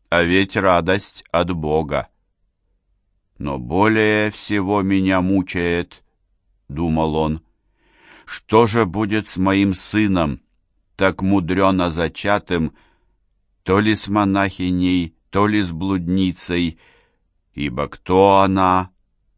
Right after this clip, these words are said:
так и не знаю». Проезжал он в то время одно село,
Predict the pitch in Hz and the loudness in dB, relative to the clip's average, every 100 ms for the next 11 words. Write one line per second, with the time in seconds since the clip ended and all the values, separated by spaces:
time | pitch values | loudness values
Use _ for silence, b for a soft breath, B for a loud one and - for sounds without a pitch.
0 | _ _ - 78 - 76 73 69 62 69 | _ _ -6 -6 -4 -6 -6 -8 -8 -4
1 | 82 95 78 62 _ _ _ _ _ _ | 0 0 -2 -6 _ _ _ _ _ _
2 | _ _ _ _ _ B B B B 101 | _ _ _ _ _ B B B B 2
3 | 110 107 90 101 139 139 139 135 135 - | 4 4 2 0 0 2 2 2 0 -6
4 | - 113 107 98 113 113 110 110 - 82 | -6 0 0 0 -2 0 0 -2 -2 -4
5 | 71 85 90 - 78 67 67 78 107 | -2 -2 -2 -4 -8 -8 -4 -4 -4